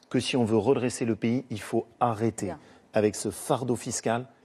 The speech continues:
Speaker 1: qui pèse sur tous ceux qui travaillent.
Speaker 2: Donc Trump reste une source d'inspiration.
Speaker 1: Il y a plein de domaines dans lesquels je ne partage absolument pas son approche. Et, euh, Dieu sait si parfois ses excès, ses outrances ne me plaisent pas. Mais ce qui m'intéresse quand même, c'est que,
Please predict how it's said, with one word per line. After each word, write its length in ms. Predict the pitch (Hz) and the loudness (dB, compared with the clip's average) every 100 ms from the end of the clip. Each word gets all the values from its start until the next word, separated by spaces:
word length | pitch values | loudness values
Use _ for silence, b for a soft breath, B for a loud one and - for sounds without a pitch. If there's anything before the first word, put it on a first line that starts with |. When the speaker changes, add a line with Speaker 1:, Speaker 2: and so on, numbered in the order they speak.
| b _ | b _
Speaker 1:
qui 140 | - 113 | -6 -2
pèse 360 | 131 123 131 - | 4 4 2 -8
sur 180 | - 101 | -8 -6
tous 120 | 113 | -4
ceux 120 | 110 | -4
qui 140 | 107 107 | -4 -6
travaillent. 280 | 101 92 - - | -8 -10 -10 0
Speaker 2:
Donc 180 | 196 - - | 0 0 -8
Trump 320 | - 262 247 | -2 2 2
reste 360 | 254 214 - - | 2 2 0 -4
une 80 | 170 | -12
source 220 | 208 - | -10 -10
d'inspiration. 580 | 190 - 175 160 - 143 - _ _ _ | -10 -8 -6 -6 -6 -16 -18 _ _ _
Speaker 1:
Il 60 | 143 | 0
y 40 | |
a 60 | 180 | 0
plein 240 | - 285 | 4 2
de 360 | 302 127 117 120 | 2 -2 0 4
domaines 440 | 104 117 117 113 | 6 6 6 4
dans 100 | 90 | 2
lesquels 300 | 92 92 107 | 0 2 0
je 100 | 87 | 0
ne 80 | 92 | -2
partage 380 | 80 98 113 104 - | -2 0 0 0 -4
absolument 540 | - - 139 120 110 | -4 -2 0 2 2
pas 160 | 95 101 | 0 -2
son 180 | - | -4
approche. 440 | 92 - 95 90 - b b b b _ | -6 -6 -8 -8 -12 b b b b _
Et, 180 | - 104 | 0 2
euh, 140 | 92 98 | 4 0
Dieu 180 | 98 117 | -2 -2
sait 200 | - 131 | 0 -2
si 160 | - | -2
parfois 400 | - 104 - 127 | -2 0 2 2
ses 320 | 120 110 90 | 0 -2 0
excès, 320 | 107 - 123 113 | 0 0 0 -2
ses 260 | - 90 | -2 -4
outrances 460 | 107 - 113 104 - - | -6 -4 -2 -2 -6 -6
ne 80 | 104 | -2
me 160 | 98 | -2
plaisent 280 | 87 95 - | -2 -4 -2
pas. 220 | 92 85 b b b b b b _ | -4 -6 b b b b b b _
Mais 80 | 120 | -6
ce 80 | 107 | -2
qui 100 | 131 | 0
m'intéresse 420 | 139 147 139 127 | 0 0 -2 -2
quand 120 | 139 | -4
même, 240 | 139 175 165 | -2 -2 -4
c'est 180 | - | -6
que, 280 | 98 107 95 | -2 0 0